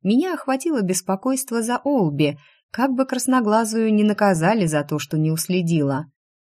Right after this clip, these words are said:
Сейчас мне было легче думать о безопасности демоницы, чем о себе. Или о нас с Рионом. О нас я не могла думать, слишком больно становилось.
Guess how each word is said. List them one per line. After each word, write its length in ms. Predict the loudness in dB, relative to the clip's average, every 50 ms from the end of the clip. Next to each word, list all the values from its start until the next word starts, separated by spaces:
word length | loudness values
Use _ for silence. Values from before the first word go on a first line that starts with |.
| -8
Сейчас 380 | -6 -4 -4 -2 -2 -2 -2 0
мне 180 | 0 0 0
было 220 | 0 0 0 0 2
легче 340 | 0 0 -2 -4 -6 -6 -2
думать 320 | -2 0 0 0 0 -2
о 60 | -4
безопасности 760 | -4 -2 -2 -2 -2 0 -2 -2 -2 -2 -4 -6 -4 -4 -4
демоницы, 680 | -2 0 2 2 2 2 2 2 0 0 -2 -6 -8 -8
чем 240 | -8 -6 -6 -6 -4
о 60 | -4
себе. 520 | -4 -4 -4 -4 -2 -2 -2 -2 -4 -8 -14 _ _ _ _ _ _ _
Или 420 | -2 0 2 2 2 0 0 -2 -4 _ _
о 140 | 0 2 4
нас 320 | 4 4 2 2 -2 -4
с 160 | -4 -4 -2 0
Рионом. 680 | 0 2 2 0 0 0 0 0 0 -2 -2 -4 -8 -14 _ _ _ _ _ _ _ _ _ _
О 120 | 2 2
нас 360 | 2 2 2 2 0 0 -2 -4
я 200 | -4 -2 0 2
не 100 | 2 2
могла 380 | 2 0 0 -2 -2 -2 -2 -4
думать, 480 | -4 -2 -2 -2 -2 -6 -8 -12 -18 _ _ _
слишком 480 | -10 -4 -2 -2 -2 0 0 -2 -2 0
больно 320 | 0 0 0 0 -2 -2
становилось. 800 | -4 -4 -4 -2 -2 0 0 0 0 -2 -2 -4 -6 -8 -12 -14